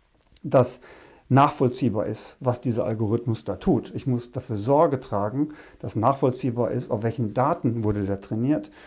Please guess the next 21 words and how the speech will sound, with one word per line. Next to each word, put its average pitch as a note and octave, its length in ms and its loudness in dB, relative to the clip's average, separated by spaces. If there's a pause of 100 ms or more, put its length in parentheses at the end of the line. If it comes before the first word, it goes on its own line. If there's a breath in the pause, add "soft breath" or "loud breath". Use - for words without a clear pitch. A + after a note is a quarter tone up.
(160 loud breath)
Und D4+ 180 4
ich F#3 140 0
muss, F#3+ 360 4 (300)
und A2+ 160 -4
da A2+ 80 4
sind A2+ 180 2
wir A#2+ 100 4
als G2+ 140 0
Anbieter D3+ 440 0
sicherlich A#2+ 400 -2
auch C#3 200 -2
gefordert, B2 720 -2
ähm, A#2 240 -2 (320 loud breath)
Technologien A#2+ 640 2
schaffen, F3 380 -2
und F3+ 180 0
da G#2+ 80 0
sind A2 220 -4
wir A2 100 0
gerade F#2 260 -6
dabei, E3+ 380 2